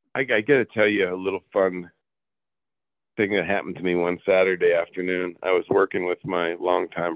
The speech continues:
friend, and he's still a project manager for us. His name's Greg Bayless, and we were, this is probably in the early nineties, and we were doing a project in New Bethlehem, Pennsylvania.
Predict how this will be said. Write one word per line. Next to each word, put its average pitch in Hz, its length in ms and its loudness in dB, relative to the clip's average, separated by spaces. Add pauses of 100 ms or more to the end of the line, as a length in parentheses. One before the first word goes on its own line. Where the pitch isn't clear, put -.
friend, 87 340 2
and 85 80 0
he's 85 160 -2
still 95 200 4
a - 20 6
project 90 460 2
manager 85 420 2
for 87 140 2
us. 82 100 -2
His 87 100 -8
name's 87 220 -2
Greg 87 260 0
Bayless, 90 440 4
and 87 100 -4
we 95 100 2
were, 90 220 4 (1800)
this 131 80 -4
is 113 100 -8
probably 101 480 6
in 92 120 2
the 90 140 2
early 95 280 4
nineties, 90 540 0 (520)
and 95 160 0
we 95 120 2
were 95 100 4
doing 92 260 2
a 87 60 0
project 87 520 0
in 87 120 -2
New 87 120 0
Bethlehem, 101 520 0
Pennsylvania. 87 840 -2